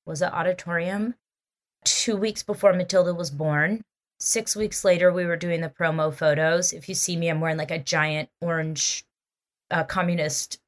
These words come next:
military jumpsuit. I was quite heavy when I was pregnant. And then we were on the road at a, just a few months in, Tildy, I think at six months, Tildy did her first road trip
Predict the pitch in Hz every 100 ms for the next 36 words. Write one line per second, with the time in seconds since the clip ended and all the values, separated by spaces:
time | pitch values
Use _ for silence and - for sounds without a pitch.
0 | - 180 170 170 170 175 151 160 156 -
1 | 156 160 - - _ _ _ _ _ -
2 | 170 127 - _ - - 190 185 170 165
3 | 160 139 190 165 156 - - - - _
4 | - 196 180 196 208 214 226 220 220 277
5 | 233 165 - 196 190 180 180 196 - -
6 | 208 202 202 196 233 240 180 208 - 196
7 | 180 185 - 214 185 - - - 202 196
8 | 208 - 202 180 175 175 185 170 170 -
9 | 180 175 - - - _ _ _ _ _
10 | _ - 185 196 196 - 185 156 156